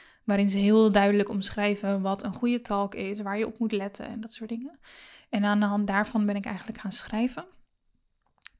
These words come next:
En ik had ook nog een, een coach ingeschakeld voor het spreken. En, ehm, ja,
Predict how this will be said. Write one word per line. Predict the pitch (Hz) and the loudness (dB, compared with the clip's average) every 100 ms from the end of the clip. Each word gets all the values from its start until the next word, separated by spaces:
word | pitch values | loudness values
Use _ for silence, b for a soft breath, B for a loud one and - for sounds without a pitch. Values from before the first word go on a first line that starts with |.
| - | 2
En | 233 226 220 - - | 6 8 6 0 -6
ik | 226 | -2
had | 226 - | -2 2
ook | 247 | 4
nog | 262 - | 4 4
een, | 233 226 220 220 | 2 4 4 2
een | - 208 202 - | 0 -2 -2 0
coach | 233 220 - | 4 4 2
ingeschakeld | 208 196 - - 190 190 240 - | -4 -4 -6 -8 -8 -10 -14 -14
voor | - 208 202 196 | -6 -2 0 -2
het | 196 - | -4 -6
spreken. | - 196 208 - - - B B B B B | -6 -8 -8 -12 -20 -20 B B B B B
En, | 226 208 208 208 208 | 4 4 6 4 2
ehm, | 226 202 196 202 196 214 - | -2 0 2 2 0 -2 -8
ja, | 196 175 | -8 -6